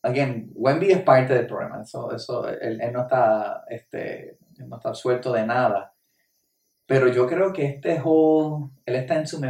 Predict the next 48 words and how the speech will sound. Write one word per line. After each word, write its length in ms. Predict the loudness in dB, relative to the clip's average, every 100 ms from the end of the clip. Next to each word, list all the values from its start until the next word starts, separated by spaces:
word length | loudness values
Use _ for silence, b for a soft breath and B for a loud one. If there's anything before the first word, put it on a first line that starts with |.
| -2
en 60 | -2
la 100 | -4
mejor 240 | -4 -4
situación 460 | -4 -4 -2 -2 -4
estando 260 | -2 -4 -4
con 140 | -6
San 200 | -4 -4
Antonio. 760 | -4 -4 -4 -4 -4 -6 -6 _ _ _ _ _ _ _ _ _ _ _
Yo 120 | -6
me 100 | -2
puse 180 | 0 0
a 40 | -2
pensar 340 | -2 0 0
mucho, 280 | 0 -2 -4
pues, 140 | -4
en 80 | -4
los 220 | -4 -6 -10 _ -8
pasados 460 | -6 -4 -4 -4
drafts 340 | -4 -4 -4 -8
que 80 | -8
han 140 | -8
tenido, 480 | -8 -8 -8 -8 -6
a 100 | -8
quienes 280 | -8 -10 -6
le 60 |
han 180 | -6 -6
pagado, 800 | -8 -6 -4 -2 -2 -2 -6 -10 _ _ _ _ _ _ _ _
y 100 | -4
muchos 320 | -4 -2 -2
de 60 | 0
los 120 | 2
moves 260 | 0 -2 -4
que 80 | -4
ha 60 |
hecho 420 | -4 -2 -2 0 -2
San 220 | -4 -6
Antonio 400 | -6 -6 -6 -6
como 180 | -8 -10
que 120 | -10 -8
no 120 | -6
me 120 | -6
han 160 | -8 -10
hecho 320 | -8 -8 -10 _
todo 220 | -4 -2
el 80 | -2
sentido 440 | -4 -4 -2 0
del 200 | -2 -4
mundo, 500 | -8 -10 -10 -10 -14